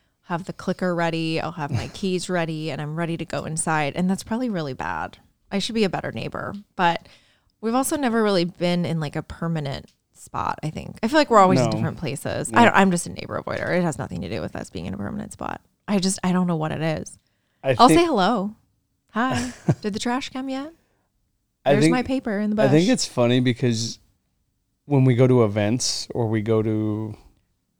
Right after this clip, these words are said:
Speaker 2: parties or whatever it may be, some social gathering,
Speaker 1: Yeah.
Speaker 2: you give me so much shit because I talk to everyone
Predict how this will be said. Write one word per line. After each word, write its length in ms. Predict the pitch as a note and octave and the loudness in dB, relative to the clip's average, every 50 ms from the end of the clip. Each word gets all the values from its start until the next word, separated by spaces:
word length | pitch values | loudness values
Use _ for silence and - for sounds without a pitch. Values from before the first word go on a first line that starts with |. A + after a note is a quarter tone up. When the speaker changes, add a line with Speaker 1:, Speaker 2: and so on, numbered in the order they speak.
| _ _ _ | _ _ _
Speaker 2:
parties 640 | - - A2 G#2 G#2+ G#2+ G#2+ A2 A2 A2 G#2+ - | -4 -2 0 0 2 0 0 0 0 0 -2 -2
or 260 | A2 G#2 G2 G2 G2 - - - _ _ _ | -4 -4 -4 -6 -8 -10 -12 -16 _ _ _
whatever 540 | A#2+ A2+ A2+ A2 A2 A2+ G#2+ A2 G#2+ G#2+ G2+ | -10 -4 -2 2 2 2 4 4 2 2 0
it 80 | - | 0
may 180 | A#2 A2+ A2 A2 | 0 0 0 0
be, 300 | G#2+ A2+ A2 A2 A2 A2+ | 0 0 0 0 0 0
some 400 | - - - C#3 C3+ C3+ C3 A#2 | -2 2 4 6 6 6 4 4
social 480 | - - B2+ B2 A#2 - - B2 A#2+ | 2 2 2 2 2 2 0 0 0
gathering, 760 | A2+ G#2+ A2+ G#2+ G2+ G#2 G#2+ A2 A2 A2 A2+ A2+ A#2 B2 B2 - - _ _ _ _ _ _ _ _ - | 0 2 2 2 4 4 4 2 2 2 0 0 0 -2 -2 -6 -12 _ _ _ _ _ _ _ _ -14
Speaker 1:
Yeah. 280 | F#3 E3 C#3+ F#2 - | -8 -6 -4 -2 2
Speaker 2:
you 640 | C3 C#3 C#3 C3+ C3+ C3+ C3+ C3 C3 C3 C3 C3 - - _ _ _ _ _ _ - C3+ B2+ A#2+ A2+ A#2 | 4 6 8 8 8 8 6 6 4 2 2 -2 -4 -8 _ _ _ _ _ _ -20 -20 -20 -18 -16 -2
give 200 | A#2 C3 B2+ A2+ | 2 2 4 4
me 180 | A#2+ A#2+ A#2 A2 | 6 4 4 4
so 280 | - - - - B2 | 2 -2 -2 0 2
much 160 | B2+ C#3 C#3 C3 | 2 2 2 2
shit 520 | - - - C#3 B2 A2 G#2 G2 - - _ _ _ _ | 0 0 2 2 4 4 2 2 -2 -6 _ _ _ _
because 840 | C3 A#2+ A2 - B2+ A#2+ A2 A2 G#2+ G#2 G#2 G#2 G#2 G#2+ - - - - _ _ _ _ _ _ _ _ _ _ _ _ _ _ _ | -6 -6 -2 0 2 2 2 2 2 0 -2 -2 -4 -6 -8 -8 -12 -18 _ _ _ _ _ _ _ _ _ _ _ _ _ _ _
I 120 | A#2 A2+ A2+ | -2 -2 -2
talk 320 | A2 - - A#2 A2+ - | -2 0 0 0 0 2
to 80 | - A2+ | 0 -2
everyone 760 | A2 G#2 G#2+ G#2+ G#2 G#2 G#2 G#2 G#2 G#2 G#2 G2+ G2+ G#2 | 0 0 0 0 0 0 0 -2 -2 -2 -2 -4 -4 -8